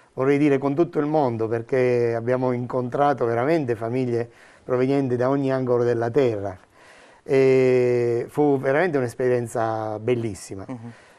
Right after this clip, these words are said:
Speaker 1: E credo che anche quest'anno, eh, anche se non avremo la possibilità di, di incontrare fisicamente le persone che vengono da altri paesi, perché Papa Francesco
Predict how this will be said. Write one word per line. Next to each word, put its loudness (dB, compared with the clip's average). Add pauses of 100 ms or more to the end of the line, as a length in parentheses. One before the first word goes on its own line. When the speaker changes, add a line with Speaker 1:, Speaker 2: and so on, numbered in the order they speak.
(160)
Speaker 1:
E 4
credo 4
che 0
anche 2
quest'anno, -2 (120)
eh, -6 (260)
anche 0
se -2
non 0
avremo 2
la 0
possibilità -2 (400)
di, -2 (540)
di -6
incontrare 2
fisicamente -2 (360)
le -2
persone 0
che -2
vengono 0
da 2
altri -2
paesi, 0 (100)
perché 0
Papa -2
Francesco -2